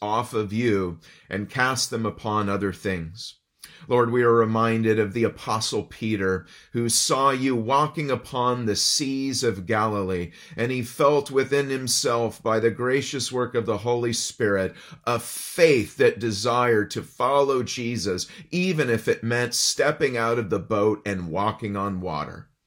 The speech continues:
But Lord, in that story, we also know that we see in Peter what we so often see in ourselves, and that is a diminishing faith. And as Peter took his eyes off of you, Lord, he began to look down at the troubled waters.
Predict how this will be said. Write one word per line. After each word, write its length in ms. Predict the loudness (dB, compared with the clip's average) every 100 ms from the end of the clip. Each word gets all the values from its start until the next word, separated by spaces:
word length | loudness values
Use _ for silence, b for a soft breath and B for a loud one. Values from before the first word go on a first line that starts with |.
| _ _ B B B -4
But 120 | 0
Lord, 260 | 4 4
in 80 | 4
that 200 | 2 0
story, 520 | -2 0 2 4 4 4
we 200 | 2 2
also 480 | 2 0 -2 -2
know 260 | 0 2 2
that 200 | 2 2
we 120 | 0
see 380 | 0 0 0 0
in 140 | -4
Peter 380 | -6 -4 -2 0
what 220 | 0 0
we 100 | -2
so 400 | -4 -4 0 0
often 380 | 0 -2 -4 -6
see 300 | -4 -2 -2
in 80 | -2
ourselves, 680 | -4 -4 -4 -2 -4 -8 B B B
and 180 | -2 2
that 220 | 2 2
is 280 | 0 0 0
a 200 | 0 0
diminishing 1120 | -2 -4 -4 -4 -2 -2 -4 -4 -4 -4 -6 b _
faith. 720 | -18 -6 -4 -4 -6 -10 _ _ _ B B B
And 140 | 0
as 160 | 0 -4
Peter 340 | -2 -2 -2
took 380 | -4 0 0 0
his 180 | -2 -2
eyes 360 | 0 0 -2
off 260 | -2 -4 -4
of 160 | -6 -2
you, 160 | -2
Lord, 400 | 0 0 0 -2 B -6
he 240 | -4 -4
began 680 | -4 -6 -2 0 2 0 -2
to 140 | -4
look 340 | 0 0 -2 -2
down 360 | 0 2 -2
at 100 | -2
the 80 | -4
troubled 560 | -6 -4 -2 2 0 0
waters. 600 | 0 0 0 0 -4